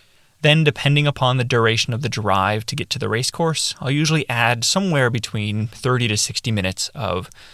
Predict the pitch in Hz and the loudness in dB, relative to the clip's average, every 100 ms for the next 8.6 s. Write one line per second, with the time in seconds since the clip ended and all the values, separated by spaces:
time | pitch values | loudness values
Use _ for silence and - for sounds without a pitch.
0 | - - - 143 131 123 107 113 107 104 | -20 -20 0 2 4 2 0 -4 -6 -6
1 | 95 95 120 - 117 107 117 117 87 - | -6 -6 -8 -6 -6 -2 0 2 2 -2
2 | - 107 - 120 113 107 101 - 110 104 | -8 -8 -4 -4 -2 -2 -4 -2 -6 -6
3 | 101 98 107 107 101 - _ _ _ 214 | -6 -6 -8 -8 -8 -10 _ _ _ -18
4 | - 113 110 95 90 92 - 110 82 - | -6 -4 -4 -6 -6 -6 -8 -10 -10 -10
5 | - _ _ _ _ _ _ _ _ _ | -12 _ _ _ _ _ _ _ _ _
6 | _ _ _ _ - 123 120 110 143 151 | _ _ _ _ -10 -6 -4 0 2 2
7 | - - - 120 113 - - - 120 101 | -2 -12 -4 -2 -2 -6 -12 -6 -4 -4
8 | 92 98 95 - - - | -4 -4 -2 -2 -2 -4